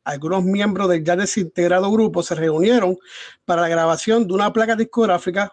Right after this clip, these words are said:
junto con el cantante dominicano Joseito Mateo. En uno de los álbumes de compañía dis-, de la compañía disquera,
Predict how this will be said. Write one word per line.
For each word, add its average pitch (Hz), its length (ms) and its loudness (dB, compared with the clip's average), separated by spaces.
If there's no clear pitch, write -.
junto 247 680 0
con 190 200 -8
el 170 120 -8
cantante 170 520 -8
dominicano 220 580 -2
Joseito 175 600 -6
Mateo. 156 520 -8
En 131 160 -12
uno 180 220 0
de 226 80 4
los 214 160 0
álbumes 196 680 -2
de 156 120 -8
compañía 156 420 -6
dis-, 175 220 -6
de 165 140 -6
la 151 100 -4
compañía 151 340 -6
disquera, 196 640 -2